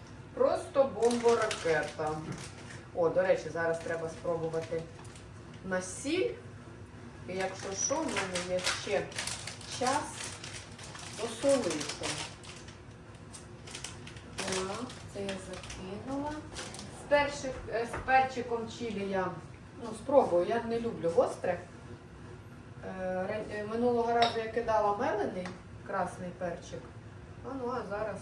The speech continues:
кину такий. Не можуть же ж всі, да, на мене орієнтуватись. Мама, наприклад, любить перчик чилі, Юра також. Ну вже, ладно,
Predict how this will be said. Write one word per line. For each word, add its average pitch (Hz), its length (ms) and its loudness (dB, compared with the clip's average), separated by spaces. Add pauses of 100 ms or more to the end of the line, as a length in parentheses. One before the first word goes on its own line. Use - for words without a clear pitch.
кину 190 340 -2
такий. 175 380 -8 (960)
Не 190 60 -4
можуть 220 340 0
же 175 100 -4
ж - 140 -8
всі, - 180 -8
да, 165 300 -2
на 165 60 -6
мене 160 380 -6 (1040)
орієнтуватись. 175 1080 0 (600)
Мама, 220 280 0
наприклад, 175 500 -4 (140)
любить 170 340 -4 (220)
перчик 170 360 -4 (180)
чилі, 175 360 -4
Юра - 220 2 (160)
також. 175 380 -4 (1300)
Ну 190 60 -10 (100)
вже, 185 200 -6
ладно, 175 380 -2